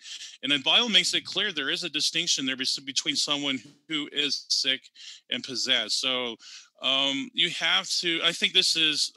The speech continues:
also, the Bible makes it clear that only a few people have this spiritual discernment or ability. Like, it has to be a gift. And even the apostles messed up a couple times with their,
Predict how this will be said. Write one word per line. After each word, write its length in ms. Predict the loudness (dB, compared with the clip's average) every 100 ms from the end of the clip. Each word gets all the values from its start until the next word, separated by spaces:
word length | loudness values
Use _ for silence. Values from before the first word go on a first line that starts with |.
| 0
also, 280 | 2 2
the 60 | 2
Bible 240 | 2 2
makes 220 | 2 2 0
it 120 | -4
clear 340 | -2 0 0
that 200 | 0 0
only 300 | 0 2 4
a 40 | 2
few 240 | 0 -4
people 380 | -4 -4 -4 -6
have 320 | -2 0 0 -4 -16 -18 -18 -8 -2
this 140 | 2
spiritual 440 | 2 2 0 0 0
discernment 480 | 0 0 -2 -4
or 80 | -4
ability. 640 | -4 -2 0 -2 -2 -2 -2
Like, 180 | -2 -4
it 140 | -2
has 200 | -2 0 -2
to 60 |
be 140 | -2 -4
a 160 | -2
gift. 460 | 0 2 0 -8 -14 _ -20 -20 -20 -14 -2
And 240 | 0 4
even 200 | 6 10
the 60 | 10
apostles 840 | 10 4 6 8 6 2 0 -2
messed 360 | 2 4 4 2
up 100 | 0
a 60 | -4
couple 220 | -8 -8
times 480 | -4 -2 0 -2 -4
with 180 | -2
their, 380 | 0 0 0 -4